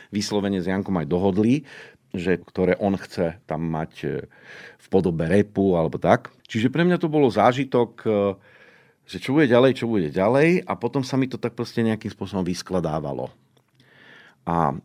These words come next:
v niektorých prípadoch som dokonca konzultoval aj nejaké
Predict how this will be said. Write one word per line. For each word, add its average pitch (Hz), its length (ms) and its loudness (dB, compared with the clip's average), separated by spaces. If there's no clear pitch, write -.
v 92 140 -4
niektorých 143 400 4
prípadoch 139 400 4
som 120 160 2
dokonca 110 640 0
konzultoval 104 680 -2
aj 87 180 -2
nejaké 90 480 -4